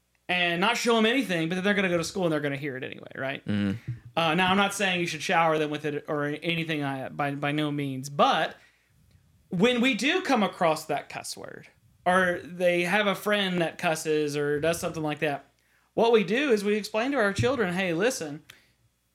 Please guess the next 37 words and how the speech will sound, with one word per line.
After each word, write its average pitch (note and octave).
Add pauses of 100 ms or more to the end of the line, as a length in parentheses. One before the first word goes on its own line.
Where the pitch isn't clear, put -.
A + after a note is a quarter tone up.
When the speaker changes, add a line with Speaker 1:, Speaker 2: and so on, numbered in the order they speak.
(100)
Speaker 1:
that's F3
what F#3+
they're F3
doing A3
and E3+
that's F3+
their G3
choice G#3
and E3
that's F3
fine, G3+ (120)
but, E3
but E3
we G3+
don't G3
act E3
that D#3
way." - (340)
Don't, G3
and F3
don't G3
judge G#3+
somebody A3+
and F#3+
put G3+
'em G3+
down G#3+
because F#3
they're E3+
choosing F#3
to F3+
live E3+
their G3+
life A#3
that A#2+
way. A#2+
That's E3+